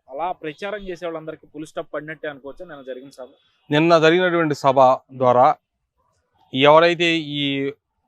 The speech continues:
Speaker 2: అనవసరంగా మొరుగుతున్నారో
Speaker 1: ఉమ్.
Speaker 2: వాళ్ళందరికీ నూటికి నూరు శాతం ఫుల్ స్టాప్ పడింది.
Speaker 1: ఉమ్. ఏ విధంగా అంటారు?
Speaker 2: ఏ విధంగా అంటే,
Speaker 1: ఉమ్.
Speaker 2: పవన్ కళ్యాణ్ గారు కూడా చక్క-, చక్కగా క్లారిటీ ఇచ్చారు.
Speaker 1: ఉమ్.
Speaker 2: ఏం క్లారిటీ అంటే, చంద్రబాబు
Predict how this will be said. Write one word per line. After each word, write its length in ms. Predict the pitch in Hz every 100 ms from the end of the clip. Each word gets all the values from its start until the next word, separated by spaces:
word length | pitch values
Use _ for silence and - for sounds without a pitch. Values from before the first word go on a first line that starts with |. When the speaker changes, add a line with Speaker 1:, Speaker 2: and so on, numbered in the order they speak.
| -
Speaker 2:
అనవసరంగా 460 | 139 156 160 160 139
మొరుగుతున్నారో 680 | 127 135 131 123 113 120 - _
Speaker 1:
ఉమ్. 120 | 131 _ _
Speaker 2:
వాళ్ళందరికీ 720 | 120 127 123 143 147 185 196 -
నూటికి 420 | 135 151 165 151
నూరు 180 | 139 127
శాతం 280 | 120 123 151
ఫుల్ 140 | 117
స్టాప్ 260 | 107 117 101
పడింది. 320 | 98 95 98
Speaker 1:
ఉమ్. 140 | 135 101 _ _ _ _ _ _ _ _ -
ఏ 120 | 180
విధంగా 300 | 202 185 151
అంటారు? 240 | 131 110 -
Speaker 2:
ఏ 200 | 131 170
విధంగా 360 | 185 170 143
అంటే, 220 | 120 104 117
Speaker 1:
ఉమ్. 380 | - _ - _ _
Speaker 2:
పవన్ 260 | 147 175 170
కళ్యాణ్ 260 | 170 156
గారు 140 | 147 139
కూడా 140 | 170 -
చక్క-, 280 | 131 131 135
చక్కగా 340 | - 151 143
క్లారిటీ 380 | 160 127 120 117
ఇచ్చారు. 400 | 107 _ 98 _ _
Speaker 1:
ఉమ్. 160 | 131 - _ _ -
Speaker 2:
ఏం 180 | 139 156
క్లారిటీ 320 | 143 120 117
అంటే, 300 | 104 98 120 _ _ _ _ _ _ _ _ -
చంద్రబాబు 720 | 143 180 196 190 180 170 165